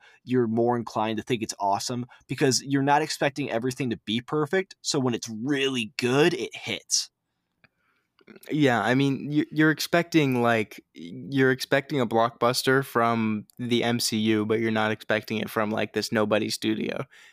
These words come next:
Speaker 2: And so
Speaker 1: Mm-hmm.
Speaker 2: when you see something that's a little more raw and just not as fine like that, but it's still, like, equally or even more,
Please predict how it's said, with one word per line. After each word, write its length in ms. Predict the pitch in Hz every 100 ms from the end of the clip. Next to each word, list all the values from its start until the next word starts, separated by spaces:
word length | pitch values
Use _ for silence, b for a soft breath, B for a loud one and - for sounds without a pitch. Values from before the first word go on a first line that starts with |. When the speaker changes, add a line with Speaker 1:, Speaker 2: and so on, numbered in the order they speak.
| _
Speaker 2:
And 160 | 127 117
so 140 | 135
Speaker 1:
Mm-hmm. 100 | 127
Speaker 2:
when 140 | 139 135
you 80 |
see 240 | 123 - 120
something 520 | 117 117 107 113 110
that's 260 | 110 107 -
a 100 | 120
little 280 | 117 123
more 240 | 120 113 110
raw 400 | 107 110 110 113
and 200 | 110 107
just 200 | 107 -
not 260 | 113 107
as 280 | - 117 113
fine 380 | - 110 110 110
like 180 | 110 104
that, 180 | 113 110
but 140 | 110
it's 160 | 107 -
still, 360 | - 120 113 110
like, 220 | 107 101
equally 500 | 131 131 135 131 120
or 60 | 107
even 400 | 123 117 120 107
more, 600 | 110 110 120 120 123